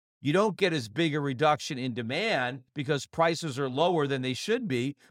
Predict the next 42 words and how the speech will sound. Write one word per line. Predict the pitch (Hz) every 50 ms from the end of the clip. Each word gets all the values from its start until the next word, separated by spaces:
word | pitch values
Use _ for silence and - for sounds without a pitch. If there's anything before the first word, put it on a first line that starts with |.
| - -
but | 170 175 156
you | 165 180 175
also | 190 185 208 240 233 - - 202 180
don't | 147 123 165 160 170 165 120
get | 139 165 156 156 - -
as | 147 147 135 107
big | 107 123 175 170 147
an | 160 156
increase | - - 175 180 175 - - 175 175 170 - -
in | 175 151
supply | - - 185 - - - 233 262 311 262 175 123 87 - _ _ _ _
because | - 156 131 156 147 -
prices | - - 175 170 151 143 - - 139 117 120
are | 143
not | 135 135 135 135
as | 127 117 -
high | - 135 131 120 107 104 98 _ _ _ _
as | - 143 131 110
they | 147 143
should | 120 - - 170 147 123
be. | 110 107 85 - _ _ _
So | - - 190 170 147 120 - _ _ _
this | - 156 160 131 - - - -
energy | 170 196 233 254 240 220 156 170 156
shortage | 139 - - - 202 233 254 233 202 160 156 135 123 -
gets | - 156 147 123 -
worse. | 110 107 160 220 226 160 131 139 151 - - - _ _ _ -
And | 160 165 139
so | - - 170
ultimately, | 139 160 190 226 240 233 226 196 170 165 156 156 156 139 _ _ _
prices | - - 185 185 214 196 - 185 165 120
have | 160 151 - -
to | - 147
rise | 135 151 156 156 160 160 147 - -
even | - 165 143 139 143 123
more | 127 139 175 220 254 254 214 156 135 139 147 131 _ _ -
as | - 151 156 131
a | 156 160
result | 151 147 120 156 160 151 143 147
of | 147
the | 120 135 127
controls | - 139 120 - - 156 131 120 117 123 147 165 -